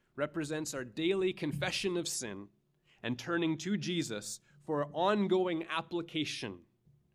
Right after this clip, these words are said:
of what he accomplished at the cross,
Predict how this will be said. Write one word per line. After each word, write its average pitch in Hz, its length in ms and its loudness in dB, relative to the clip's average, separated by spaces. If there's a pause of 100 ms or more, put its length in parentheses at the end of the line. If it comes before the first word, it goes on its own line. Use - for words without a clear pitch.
(180)
of 127 140 -4
what 147 200 -4
he 143 120 -4
accomplished 139 720 -6
at 113 140 -14
the - 80 -12
cross, - 580 -10